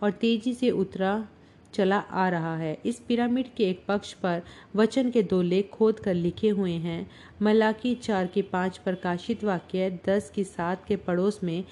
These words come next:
साथ-साथ खुली हुई पुस्तक के बाएं व दाएं पन्नों पर लिखे हुए हैं, "देखो, यहोवा के उस बड़े और भयानक दिन के आने से पहले मैं तुम्हारे पास एलिया नबी को भेजूंगा।" वरन सातवें दूत की आवाज़ के दिनों में,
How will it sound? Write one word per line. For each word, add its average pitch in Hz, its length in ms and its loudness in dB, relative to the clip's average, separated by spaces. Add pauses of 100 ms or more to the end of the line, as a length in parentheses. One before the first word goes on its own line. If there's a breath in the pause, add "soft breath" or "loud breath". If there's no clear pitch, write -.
(320 loud breath)
साथ-साथ 233 440 2
खुली 202 340 2
हुई 185 180 4
पुस्तक 202 460 -2
के 208 140 0
बाएं 170 300 -2
व 196 120 0
दाएं 175 300 -2
पन्नों 170 300 -4
पर 208 120 -4
लिखे 180 360 0
हुए 165 220 -2
हैं, 156 300 -4 (420 loud breath)
"देखो, 240 400 6
यहोवा 196 480 4
के 220 160 0
उस 196 200 0
बड़े 180 220 2
और 190 180 -2
भयानक 180 480 0
दिन 180 160 2
के 175 120 -4
आने 175 240 -2
से 175 160 -4
पहले 208 500 0 (380 loud breath)
मैं 233 240 4
तुम्हारे 240 340 4
पास 226 360 0
एलिया 180 360 2
नबी 175 300 0
को 226 200 0
भेजूंगा।" 160 680 -2 (420 loud breath)
वरन 180 400 2
सातवें 220 540 0
दूत 247 220 0
की 247 180 0
आवाज़ 180 480 0
के 190 120 0
दिनों 196 320 0
में, 196 240 0